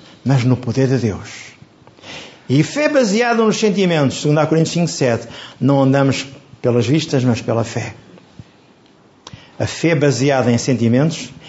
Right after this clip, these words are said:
é a fé do ver, do tocar e do sentir.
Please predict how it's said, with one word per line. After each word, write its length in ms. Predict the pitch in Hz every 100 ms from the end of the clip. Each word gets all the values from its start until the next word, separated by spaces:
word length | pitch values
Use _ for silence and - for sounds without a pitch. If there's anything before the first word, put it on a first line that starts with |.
| - -
é 140 | 143
a 40 | 143
fé 360 | - 143 123
do 220 | 117 123 117
ver, 580 | 98 139 165 202 214 - - - -
do 140 | 123
tocar 640 | - 110 127 139 165 165 - - - -
e 60 | 117
do 220 | 117 156
sentir. 580 | - 123 117 - 90